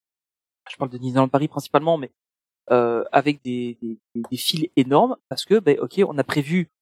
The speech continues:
autant de cast, machin, sur le, le parc pour, pour la nourriture. Ben, en fait, voilà, ils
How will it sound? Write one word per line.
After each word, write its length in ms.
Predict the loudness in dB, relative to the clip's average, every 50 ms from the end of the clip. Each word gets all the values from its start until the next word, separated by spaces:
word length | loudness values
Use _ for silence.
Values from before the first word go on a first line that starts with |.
| _ 0
autant 320 | 0 2 4 4 2 4
de 100 | 2 0
cast, 320 | 0 0 0 0 0 -2 _ _
machin, 360 | -12 -10 -6 -4 -2 -2 -2
sur 180 | -4 _ -6 -2
le, 140 | -2 0 0
le 100 | 0 0
parc 240 | 2 2 2 2 _ _ _ _
pour, 220 | -14 -14 -14 -14 -16 _ _ _ _ _ _ _
pour 100 | 0 0
la 80 | 0 0
nourriture. 480 | -2 -8 -12 -10 -4 -2 -2 -2 -2 -4 _
Ben, 60 | -20 -14
en 60 | -8 -6
fait, 120 | -4 0
voilà, 220 | 0 0 0 0 -2
ils 80 | _